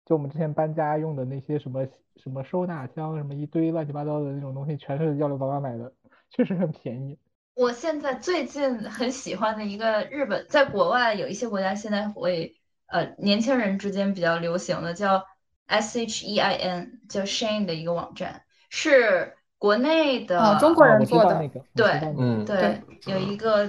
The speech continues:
Speaker 2: 大概有，有几个集合仓库吧，然后他会把那些东西一块儿给你发过来，就很便宜，还是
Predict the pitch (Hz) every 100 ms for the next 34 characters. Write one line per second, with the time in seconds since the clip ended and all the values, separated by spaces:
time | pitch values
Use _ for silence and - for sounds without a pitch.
0 | 202 226 220 214 151 175 196 196 180 -
1 | 208 - 190 196 - 226 247 - 214 -
2 | - - _ _ _ _ _ 170 175 185
3 | 180 202 190 185 185 160 160 160 185 180
4 | 180 180 196 - 160 175 202 185 175 170
5 | 175 175 160 151 180 185 - - 190 -
6 | 190 - 156 151 -